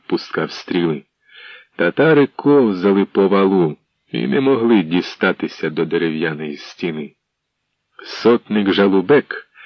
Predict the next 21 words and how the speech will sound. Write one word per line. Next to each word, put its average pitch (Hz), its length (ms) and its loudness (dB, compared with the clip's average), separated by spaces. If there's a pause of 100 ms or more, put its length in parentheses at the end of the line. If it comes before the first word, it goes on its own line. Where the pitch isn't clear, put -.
(120)
запропонував 107 840 0
Бурундаєві 160 800 0 (140)
обійти 143 460 0
городище 156 800 0
лісом, 85 680 -4 (360)
щоб 82 380 -4
вдарити 135 500 0
руським 139 480 -2
у 156 60 -2
спину, 73 640 -6 (420)
і 180 60 4
одержав 113 500 0
згоду. - 480 -4 (1500)
Гаврило, 123 640 2
здогадуючись, 123 880 0
що - 300 -2
татари 127 480 -2
можуть 117 440 -2
вчинити 110 640 -2
якийсь 101 640 -2
підступ, - 500 -6